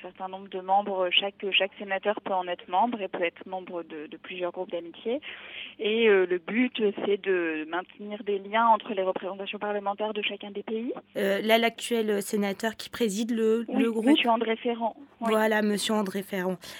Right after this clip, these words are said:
Speaker 2: Euh, monsieur André Ferrand, euh, lui fait quoi déjà ? Excusez-moi, hein, je, je
Speaker 1: Il est sénateur, euh, des Français, euh, des Français de l'étranger.
Speaker 2: Ah, c'est lui qui est aussi chef d'entreprise ou je me trompe ?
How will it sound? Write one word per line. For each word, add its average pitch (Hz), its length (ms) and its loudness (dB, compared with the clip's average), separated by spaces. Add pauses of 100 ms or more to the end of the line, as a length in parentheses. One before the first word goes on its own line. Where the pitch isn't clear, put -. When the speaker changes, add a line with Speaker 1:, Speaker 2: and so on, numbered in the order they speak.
(240)
Speaker 2:
Euh, 170 640 2
monsieur 185 240 0
André 208 240 -2
Ferrand, 240 680 0 (260)
euh, 190 100 4
lui 208 360 -2
fait - 120 -4
quoi 226 220 -2
déjà ? 220 240 -2
Excusez-moi, 196 480 0
hein, 180 120 -2
je, 190 200 -10
je 170 160 -4
Speaker 1:
Il 175 300 -2
est 233 100 0
sénateur, 294 640 6
euh, 240 300 4
des 233 280 -2
Français, 302 520 0
euh, 233 800 4 (400)
des 233 80 -10
Français 254 400 -2
de 226 140 -2
l'étranger. 240 420 -4 (140)
Speaker 2:
Ah, 277 100 6
c'est 277 140 4
lui 277 200 2
qui 311 140 2
est 262 380 4
aussi 240 260 0
chef 247 220 2
d'entreprise 254 580 0
ou 294 60 2
je 247 120 0
me 233 80 2
trompe ? 233 300 -6